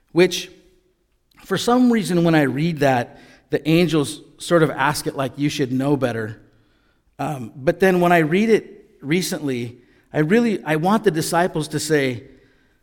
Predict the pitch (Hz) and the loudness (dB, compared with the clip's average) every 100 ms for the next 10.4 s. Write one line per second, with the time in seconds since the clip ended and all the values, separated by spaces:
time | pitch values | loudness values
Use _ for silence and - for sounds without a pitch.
0 | _ _ - - 123 - - _ _ _ | _ _ 0 0 0 -8 -20 _ _ _
1 | _ _ _ _ _ _ - 196 247 226 | _ _ _ _ _ _ -12 2 4 4
2 | 160 175 185 180 151 156 147 113 165 170 | 2 -2 -2 0 -2 0 -2 2 2 4
3 | 185 233 185 139 139 151 - - - 147 | 2 2 2 2 0 -4 -10 -12 -2 -2
4 | 135 - - _ _ _ - _ _ - | -2 -8 -18 _ _ _ -20 _ _ 0
5 | 226 - 202 196 - 196 180 - - _ | 0 2 -2 -2 -2 -2 -2 -8 -20 _
6 | 180 180 185 - 196 208 143 110 - - | -6 -6 -6 -8 -6 -6 -8 -12 -16 -16
7 | 127 202 196 208 185 - 160 185 165 190 | -12 -6 -6 -2 -4 -4 -6 -8 -6 -8
8 | 196 175 175 - - 165 170 190 - 208 | -4 -4 -4 -12 -10 -8 -6 -6 -4 -4
9 | 240 160 160 170 165 180 175 190 220 147 | -2 -2 0 0 0 -2 -4 -4 -6 -6
10 | 139 - 180 156 | -8 -6 -6 -6